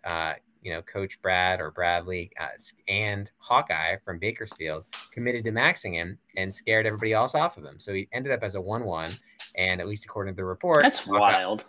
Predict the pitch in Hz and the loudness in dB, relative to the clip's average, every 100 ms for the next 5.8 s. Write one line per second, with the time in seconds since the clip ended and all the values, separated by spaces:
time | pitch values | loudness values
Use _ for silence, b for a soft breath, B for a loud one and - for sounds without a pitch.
0 | - 147 160 160 214 170 196 139 135 139 | 2 8 10 10 8 8 8 6 4 0
1 | 123 190 160 135 135 127 135 143 135 143 | 0 -2 0 0 -2 -4 -4 0 0 0
2 | 147 214 - 87 82 - 113 143 110 101 | -4 -4 -6 -12 -12 -4 -2 -2 -4 -6
3 | 104 92 110 - 85 87 87 98 92 147 | -6 -4 -4 -4 -6 -2 0 0 -2 -2
4 | 92 82 - 139 - 113 101 107 - 117 | -2 4 6 6 4 0 -2 -6 -8 -2
5 | 131 143 117 98 85 - 151 147 | 0 0 0 -4 -6 -4 -4 -4